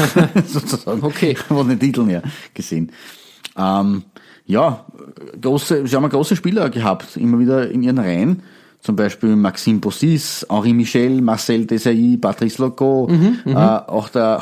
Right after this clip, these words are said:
Speaker 1: Jorge Buruchaga, der argentinische Weltmeister,
Speaker 2: Ja.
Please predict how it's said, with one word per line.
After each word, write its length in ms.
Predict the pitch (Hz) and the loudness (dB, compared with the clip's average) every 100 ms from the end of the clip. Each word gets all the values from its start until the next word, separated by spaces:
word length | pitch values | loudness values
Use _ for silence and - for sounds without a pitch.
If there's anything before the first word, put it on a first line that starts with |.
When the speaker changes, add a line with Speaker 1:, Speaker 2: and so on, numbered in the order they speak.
| - | -2
Speaker 1:
Jorge 420 | 120 117 107 117 101 | -2 -2 0 0 2
Buruchaga, 580 | 110 104 - 85 123 | 0 0 0 0 0
der 100 | 110 | 0
argentinische 460 | 98 104 113 107 104 | -2 -2 -2 -2 -2
Weltmeister, 540 | 90 104 120 120 127 - - | -2 -2 -4 -4 -6 -8 -10
Speaker 2:
Ja. 180 | 160 135 | -4 -4